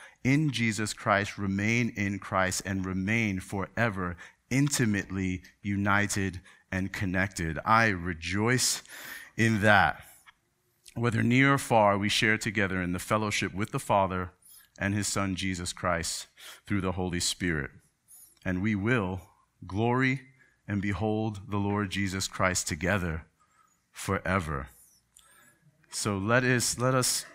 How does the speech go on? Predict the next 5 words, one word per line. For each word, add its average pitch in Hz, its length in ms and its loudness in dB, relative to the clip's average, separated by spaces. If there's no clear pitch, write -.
commit 175 280 6
ourselves 139 920 6
on 110 240 2
looking 135 460 2
intently 123 840 2